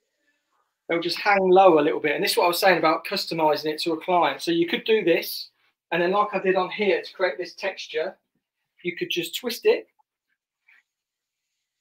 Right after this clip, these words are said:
little bit, little bit, little bit, and then have that textured wave that you've got there.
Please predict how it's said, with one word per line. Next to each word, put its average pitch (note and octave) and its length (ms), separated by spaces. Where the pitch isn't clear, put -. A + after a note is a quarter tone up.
little F#3+ 180
bit, G#3+ 300
little F3+ 160
bit, F#3 320
little E3+ 220
bit, F3 260
and D#3+ 60
then D#3+ 80
have F3 140
that E3 180
textured F3+ 420
wave F3 420
that E3 60
you've D3+ 100
got - 120
there. D#3+ 260